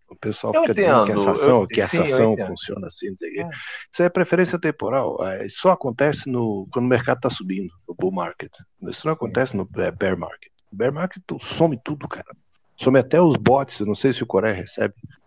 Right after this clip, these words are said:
Speaker 1: os bots mandando D M. "Ah, eu tô mintando o projeto não sei o quê, eu vou te mandar." Cara, assim, ó, é, todo mercado subindo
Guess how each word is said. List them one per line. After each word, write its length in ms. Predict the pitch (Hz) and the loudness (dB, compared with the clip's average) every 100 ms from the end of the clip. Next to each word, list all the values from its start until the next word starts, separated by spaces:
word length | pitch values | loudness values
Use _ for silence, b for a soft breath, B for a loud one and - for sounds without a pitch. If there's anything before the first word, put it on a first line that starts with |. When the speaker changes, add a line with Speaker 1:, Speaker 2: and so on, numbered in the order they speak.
| _ | _
Speaker 1:
os 140 | 98 - | -10 -2
bots 360 | - 101 - | 4 4 2
mandando 560 | 101 85 90 92 95 87 | -4 -4 -4 -2 -2 -2
D 300 | 85 - 87 | -10 -10 -6
M. 200 | 95 90 - 117 - _ _ - | -4 -6 -10 -20 -20 _ _ -6
"Ah, 260 | 110 165 | -2 0
eu 100 | 151 | 0
tô 140 | - 127 | 0 0
mintando 520 | 127 120 123 120 123 | 0 0 4 4 4
o 40 | |
projeto 460 | 120 107 104 107 110 | 0 0 0 -2 -4
não 100 | 95 | -6
sei 200 | - 98 | -4 -6
o 80 | - | -6
quê, 260 | - 85 110 | -6 -2 0
eu 100 | 107 | 0
vou 100 | 101 | -4
te 140 | 98 113 | -6 -4
mandar." 420 | 101 92 90 92 b b b - | -4 -4 -6 -8 b b b -6
Cara, 220 | 180 143 | -4 -2
assim, 200 | - 123 | -6 -6
ó, 220 | 101 90 - | -6 -8 -8
é, 340 | 101 101 104 - 220 _ _ | -6 -6 -6 -10 -14 _ _
todo 240 | - 180 175 | 0 2 2
mercado 480 | 156 123 135 135 - | -2 0 2 0 -2
subindo 580 | 127 104 110 120 117 | -8 -2 -2 0 -4